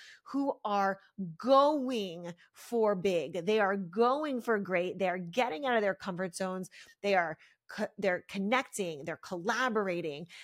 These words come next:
And this is really where you're gonna learn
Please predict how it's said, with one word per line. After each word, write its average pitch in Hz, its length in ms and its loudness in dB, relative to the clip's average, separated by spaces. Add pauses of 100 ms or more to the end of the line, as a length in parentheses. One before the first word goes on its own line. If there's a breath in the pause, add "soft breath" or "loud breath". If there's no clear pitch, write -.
(140)
And 262 320 0
this 277 280 -4
is 349 160 -4
really 240 500 -2
where 247 140 4
you're 214 180 -2
gonna 196 220 -4
learn 185 340 -4